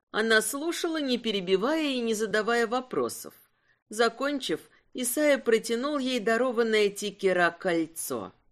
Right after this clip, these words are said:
"Исходя из всего, что произошло, у меня есть два предположения".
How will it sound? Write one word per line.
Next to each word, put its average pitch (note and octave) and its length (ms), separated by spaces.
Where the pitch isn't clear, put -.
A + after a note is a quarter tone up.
"Исходя D#3+ 580
из F3+ 280
всего, F3+ 480
что - 260
произошло, D3 880
у D#3 100
меня F#3+ 260
есть G3+ 420
два F#3 240
предположения". C3 1120